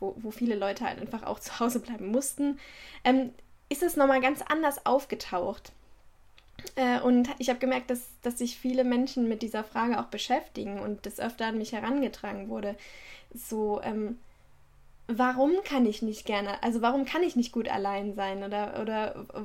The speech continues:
was ist mein Problem? Warum kann ich das nicht? So immer diese Schiene. Und das kann man wirklich gut erklären, wenn man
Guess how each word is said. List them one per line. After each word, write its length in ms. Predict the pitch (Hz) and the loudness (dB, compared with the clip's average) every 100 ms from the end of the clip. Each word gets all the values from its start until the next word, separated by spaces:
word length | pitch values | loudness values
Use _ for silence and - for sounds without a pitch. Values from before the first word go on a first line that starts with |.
| 208 | 4
was 220 | 247 - | 4 4
ist 180 | 302 - | -2 2
mein 320 | 226 262 330 | 4 6 2
Problem? 560 | - 247 233 277 302 240 | 0 -2 2 2 4 6
Warum 240 | 247 262 | 6 4
kann 200 | - 269 | 2 2
ich 180 | 269 - | 2 -2
das 220 | 175 - | -10 -6
nicht? 240 | 190 214 | -6 -4
So 140 | 208 202 | -4 -2
immer 320 | 214 220 220 | 0 0 -2
diese 380 | 220 233 240 170 | 0 -2 0 -4
Schiene. 460 | - - 240 202 - | -6 -6 -6 -8 0
Und 360 | 262 311 320 - - - - - - - - - - - | 2 2 0 -8 -20 -20 -20 -20 -20 -20 -20 -20 -16 -6
das 420 | 233 269 370 - | 8 8 8 2
kann 160 | 294 262 | 2 4
man 260 | 262 262 | 4 4
wirklich 320 | 269 - - | 2 0 -8
gut 260 | - 302 339 | 2 2 2
erklären, 720 | - 233 254 240 226 285 285 | 0 0 0 2 4 4 4
wenn 140 | 202 220 | 4 4
man 440 | 254 294 311 | 4 4 2